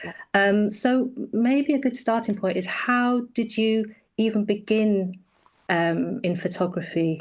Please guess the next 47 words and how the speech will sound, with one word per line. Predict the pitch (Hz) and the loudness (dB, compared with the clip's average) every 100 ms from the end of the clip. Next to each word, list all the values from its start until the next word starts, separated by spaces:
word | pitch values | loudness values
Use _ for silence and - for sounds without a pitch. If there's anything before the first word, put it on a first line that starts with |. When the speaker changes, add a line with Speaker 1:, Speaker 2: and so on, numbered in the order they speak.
| - | -6
Speaker 2:
<laughs> | - | -2
Ellen? | 165 180 180 180 165 - - - 226 | 2 2 4 2 0 -4 -16 -10 -6
Speaker 1:
Okay, | 247 302 247 302 - | -2 -2 -2 -2 -6
okay. | 285 254 277 _ _ _ | -4 -4 -6 _ _ _
Um, | 254 262 269 262 262 269 _ _ _ _ _ _ _ - | 0 2 2 2 2 0 _ _ _ _ _ _ _ -12
gosh, | 226 214 208 | -8 -8 -8
how | 220 | -10
did | 233 | -8
I | 240 | -8
begin | 190 190 196 | -6 -4 -4
in | 180 | -4
photography? | - 185 180 180 175 - - - | -6 -6 -6 -6 -8 -10 -20 -16
So | - 240 247 | -2 0 2
my | - 262 277 285 - - - | 2 2 2 2 -2 -10 -6
dad | 196 202 | -2 -2
was | 214 202 | -4 -6
a | |
photographer, | 202 196 180 175 - - - - _ | -12 -8 -6 -6 -6 -8 -8 -10 _
um, | 196 185 180 | 0 0 0
Speaker 2:
Hmm. | 214 175 - - | -2 -6 -4 -4
Speaker 1:
uh, | 202 - - | -4 -6 -4
in | 208 | 0
the | |
military. | 202 175 - - 170 170 - _ _ _ - - | 2 0 -4 -8 -8 -8 -14 _ _ _ -8 0
Um, | 196 180 175 170 175 - - | 2 2 2 -2 -4 -10 -10
so | - 214 | -2 0
we | 226 | 0
had, | 226 214 202 - - - _ - | 0 0 0 -2 -10 -12 _ -2
I | 208 | -2
was | 196 | -2
from | 190 | -4
a | 170 | -4
military | 202 202 - 202 | -4 -6 -8 -6
family, | 196 185 180 180 180 - | -4 -4 -2 -4 -4 -6
he | - 214 | -2 -2
was | 214 | 0
from | 226 | 0
a | 196 | 0
military | 202 - 202 | 0 -2 -4
family, | 202 190 160 | -2 -2 -2
my | 156 | -2
mum | 156 185 190 | -2 0 -2
was | 202 | -2
from | 190 | -4
a | 175 | -4
military | 175 - 175 | -6 -8 -8
family. | 170 165 160 | -6 -4 -6